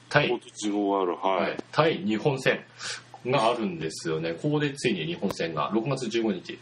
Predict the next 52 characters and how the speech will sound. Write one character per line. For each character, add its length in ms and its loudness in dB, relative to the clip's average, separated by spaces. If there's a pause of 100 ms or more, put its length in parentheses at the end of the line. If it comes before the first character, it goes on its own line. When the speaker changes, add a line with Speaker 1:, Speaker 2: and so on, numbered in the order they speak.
Speaker 1:
え 400 -4
ー、 20 -6
日 60 -6
本 180 0
時 100 -6
間 220 -6
で 140 -6
十 180 0
時 80 -4
か 100 -4
ら。 80 -6 (300)
確 140 2
か 120 2
エ 120 4
ヌ 60 4
エ 80 0
イ 20 -2
チ 160 -8
ケ 140 2
ー 80 2
総 280 0
合 300 0
で、 340 0 (560)
Speaker 2:
は 80 4
い。 20 6
は 60 2
い。 40 2
Speaker 1:
え 40 -2
ー 40 -6
っ 20 -10
と、 720 -2 (100)
九 120 2
時 100 0
か 120 0
ら 100 -6
十 180 2
二 100 2
時 60 2
ま 80 -4
で 80 -4
入 180 0
る 60 -2
っ 20 -12
て 100 -12
喋 180 -6
っ 20 -10
て 80 -12
た 80 -8
か 80 -6
な、 140 -4
確 200 -14
か。 200 -4